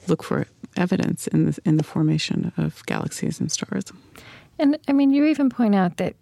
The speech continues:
Speaker 2: it's not just that we don't understand dark matter. There's so much we don't understand about ordinary matter.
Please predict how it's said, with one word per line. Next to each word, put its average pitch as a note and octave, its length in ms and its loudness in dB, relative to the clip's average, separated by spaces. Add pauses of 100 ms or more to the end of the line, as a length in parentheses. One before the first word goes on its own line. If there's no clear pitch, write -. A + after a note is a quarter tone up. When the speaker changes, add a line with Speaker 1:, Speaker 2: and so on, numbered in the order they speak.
(140)
Speaker 2:
it's - 220 -8
not A3 160 4
just G3 200 0
that E3+ 100 0
we D#3+ 80 2
don't F3 200 4
understand D#3+ 460 2
dark D#3+ 320 0
matter. D3+ 280 0
There's D#3 180 0
so F3+ 100 0
much D3+ 200 0
we D3+ 80 0
don't C#3+ 220 -2
understand D3 500 -2
about C#3+ 300 -6 (340)
ordinary G3 420 0
matter. - 320 -8